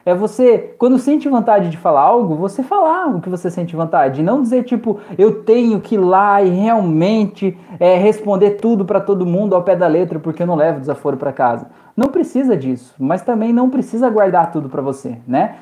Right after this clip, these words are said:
É, quando você sentir na tua intuição que é o momento de falar, você simplesmente se permita falar, mesmo que aquilo não pareça apropriado naquele momento. Mas você se permita falar o que você sente que você precisa falar.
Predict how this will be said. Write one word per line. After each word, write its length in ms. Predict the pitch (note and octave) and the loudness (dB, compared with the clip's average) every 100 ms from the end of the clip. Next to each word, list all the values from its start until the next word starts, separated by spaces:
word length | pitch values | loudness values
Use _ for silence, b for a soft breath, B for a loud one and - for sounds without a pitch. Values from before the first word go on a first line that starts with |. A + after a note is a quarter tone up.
| D#3+ | -8
É, 500 | - C#3 C#3 C#3 C3+ C3+ | -2 2 2 2 0 -2
quando 160 | F#3+ | -2
você 320 | G#3 G#3 A3+ | -2 0 0
sentir 560 | G#3 - A#3 G#3+ - B3 | -2 0 -2 0 0 2
na 100 | A3+ | 2
tua 140 | D#3+ | 0
intuição 460 | G3 - E3+ - E3 | -2 -4 -4 -4 -2
que 80 | F3 | -2
é 20 | |
o 40 | |
momento 340 | G#3 G3+ F3 F3 | 0 0 -2 -4
de 80 | D3 | -4
falar, 580 | G#3 D#3+ G3+ - - - | 0 2 2 -2 -14 -8
você 240 | F3+ A#3+ | -4 -4
simplesmente 460 | A3+ B3+ A#3 A3 A#3 | 0 0 0 -2 -2
se 120 | - | -2
permita 440 | B3 A3+ G3+ C4 C4 | 2 2 4 0 -2
falar, 500 | A#3 D#3+ A#2+ - - | 0 0 0 -6 -4
mesmo 360 | F3+ B3 D#4 E4+ | 2 2 2 0
que 80 | |
aquilo 280 | A3+ - C4 | -2 0 2
não 200 | B3 C4 | 2 2
pareça 340 | C#4 A3+ A3+ A3+ | 2 0 0 -4
apropriado 800 | G#3 G#3+ G#3 G#3+ F#3 F3+ D#3+ | 0 -2 0 0 2 2 0
naquele 300 | C#3+ C3 C#3+ | -4 -6 -6
momento. 500 | D3 C#3+ C3 A#2 - b b | -4 -2 -2 -4 -14 b b
Mas 140 | D#3 E3 | -4 -4
você 180 | F3 G#3+ | -4 -6
se 160 | A#3 | -4
permita 480 | B3 B3 G#3 G#3+ G#3+ | -2 0 0 -2 -4
falar 300 | - F#3 F#3 | 0 2 2
o 60 | G#3+ | 0
que 100 | G#3+ | -4
você 260 | A3+ A#3+ | -6 -6
sente 480 | A#3 - G#3+ G#3+ - | -8 -6 -4 -4 -6
que 80 | F3 | -8
você 220 | D#3 D#3 | -6 -6
precisa 340 | D3 C#3+ D3 | -8 -10 -8
falar. 420 | D3 D#3 B2 A#2 | -4 -2 0 -2